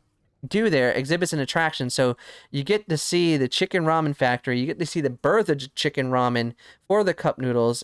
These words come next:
and then you also have places where you can create your own original cup noodles in there, um,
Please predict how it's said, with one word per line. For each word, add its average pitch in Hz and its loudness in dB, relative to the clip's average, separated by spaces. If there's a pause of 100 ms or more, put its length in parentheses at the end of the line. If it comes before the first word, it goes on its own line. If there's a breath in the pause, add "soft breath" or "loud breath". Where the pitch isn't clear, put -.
and 131 0
then 135 2
you 139 2
also 143 2
have 131 2
places 139 -2
where 131 -2
you 123 -4
can 139 -16
create 143 0
your 143 2
own 156 2
original 147 0
cup - -4
noodles 135 0
in 147 -2
there, 113 -2 (640 soft breath)
um, 113 2